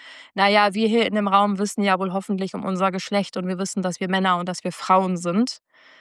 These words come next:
Womit sie ganz eindeutig sich gegen die L-G-B-T-Q-Bewegung aussprechen und, äh, klar machen, also bei uns gibt's halt männlich-weiblich und das war's. Und das sehen die,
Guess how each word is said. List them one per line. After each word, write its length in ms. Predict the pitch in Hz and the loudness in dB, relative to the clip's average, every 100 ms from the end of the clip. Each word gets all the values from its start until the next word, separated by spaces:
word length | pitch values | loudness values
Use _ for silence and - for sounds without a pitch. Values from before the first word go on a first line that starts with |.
| _ _ | _ _
Womit 540 | 170 185 185 180 196 185 | -6 -2 -2 -2 -4 -4
sie 300 | - 185 185 | -4 -4 -4
ganz 400 | - 190 196 - | -4 -2 -2 0
eindeutig 460 | 185 190 196 196 | 2 2 2 0
sich 200 | - 185 | -2 -4
gegen 260 | - 196 190 | -2 -2 0
die 120 | 185 | 0
L-G-B-T-Q-Bewegung 1300 | 175 180 185 185 - 180 - 202 185 180 185 185 180 - - | 0 0 -2 -4 -4 -8 -4 -2 -2 -2 -2 0 -2 -2 2
aussprechen 840 | 220 233 - - 180 - 208 214 | 2 2 -6 -2 -2 0 0 0
und, 460 | - 180 175 175 - | -2 -6 -4 -6 -6
äh, 120 | 175 | -8
klar 260 | - 180 185 | -2 2 2
machen, 280 | 190 - 185 | 2 0 -4
also 240 | 185 175 | -4 -4
bei 80 | 175 | -4
uns 240 | 175 - | -4 -4
gibt's 240 | 185 - 185 | -8 -4 -2
halt 200 | 180 185 | -2 -2
männlich-weiblich 720 | 180 180 170 185 202 202 - | -2 -2 0 0 0 -4 -6
und 120 | 170 | -8
das 160 | 175 175 | -4 0
war's. 320 | 196 - - - - - - 170 | 0 -2 -12 -18 -20 -20 -14 -8
Und 200 | 180 185 | -2 2
das 360 | 185 185 - - | 2 2 -6 -6
sehen 300 | 175 196 | -2 0
die, 140 | 190 | 0